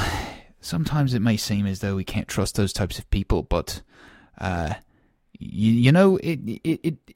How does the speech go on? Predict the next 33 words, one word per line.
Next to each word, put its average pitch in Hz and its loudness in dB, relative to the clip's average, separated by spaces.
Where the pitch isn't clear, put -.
it 185 -2
really 226 2
depends 180 6
on 165 6
the 143 2
type 147 2
of 110 -4
people 107 2
that 101 -4
you 101 -4
surround 95 -6
yourself 90 -10
with 92 -8
as 90 -4
to 95 -2
whether 147 2
or 139 4
not 123 6
you 120 2
can 113 4
be 123 2
rest 127 2
assured 95 -2
that 90 -6
everyone 123 4
around 104 2
you 98 -2
has 92 -4
your 170 4
best 117 -2
interest - -6
at 85 -4
heart. - -8